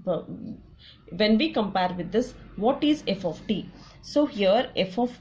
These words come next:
t value is equal to, this is t power four, and according to this property, so this value is nothing but e power minus s a into f of a.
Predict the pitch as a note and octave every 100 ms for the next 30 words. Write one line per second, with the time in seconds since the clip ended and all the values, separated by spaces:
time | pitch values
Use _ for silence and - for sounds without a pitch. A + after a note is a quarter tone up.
0 | - C#4 F4 A#3 F3+ E3+ A3+ B3 F3+ F#3
1 | F3+ - E3+ A3+ B3+ G3+ E3+ A#3 A#3 -
2 | D#4 - A#3+ A#3+ - C#4+ - - _ _
3 | - - - - F#3 F3+ C#4 - _ -
4 | F#3 A3 A#3+ D#4+ D#4 E4+ F4 - B3 G#3
5 | F#3+ F#3 F3+ F3+ F#3+ F#3 E3+ C4+ - G3
6 | E3+ D#3+ A3 G#3+ - F3+ E3 E3 F3 F3+
7 | - A3+ A#3 A#3 B3+ A#3+ F#3+ E3+ G3 G#3
8 | A3+ A3+ - C4 D#4 A#3 G#3+ D#4+ - F#3+
9 | F3 D#3 - G3+ F#3 -